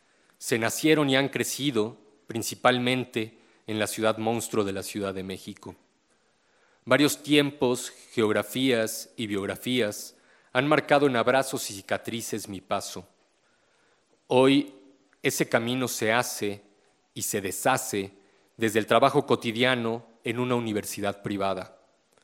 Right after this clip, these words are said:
la Universidad Iberoamericana de la Ciudad de México. También se sucede en encuentros y conversaciones con muchas amigas y amigos de aquello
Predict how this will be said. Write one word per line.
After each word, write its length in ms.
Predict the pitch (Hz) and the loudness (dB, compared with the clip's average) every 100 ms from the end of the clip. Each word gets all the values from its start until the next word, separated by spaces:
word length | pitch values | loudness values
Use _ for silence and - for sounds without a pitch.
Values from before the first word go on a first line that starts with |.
| _ _ _ - | _ _ _ -4
la 100 | 104 | -2
Universidad 500 | 101 101 - 110 110 | 0 -2 0 0 2
Iberoamericana 920 | 110 101 95 95 - 107 110 113 - | 2 0 -2 -6 -4 -2 0 -4 -6
de 160 | 110 98 | -8 -6
la 100 | 98 | -6
Ciudad 320 | - 98 95 | -4 -2 -2
de 100 | 95 | -4
México. 540 | 92 - 95 - - _ _ _ _ _ _ _ _ _ - _ | -8 -12 -16 -18 -20 _ _ _ _ _ _ _ _ _ -20 _
También 260 | - 120 165 | 2 4 4
se 140 | 180 | 4
sucede 640 | 180 165 - 170 165 170 - | 2 2 4 4 6 4 2
en 120 | 131 | -2
encuentros 680 | 123 123 151 170 160 165 - | -2 2 4 4 4 0 0
y 80 | 135 | -4
conversaciones 1120 | - 123 113 117 - 147 143 117 104 - - - - - | -2 0 0 -2 2 4 6 4 -4 -8 -14 -18 -20 0
con 180 | 139 131 | 2 4
muchas 320 | 156 160 143 | 2 2 2
amigas 500 | 127 147 139 127 - | 2 2 2 0 2
y 60 | |
amigos 460 | 110 110 139 117 104 | 0 0 0 0 2
de 80 | 110 | 0
aquello 500 | - 135 120 113 | 0 0 0 -2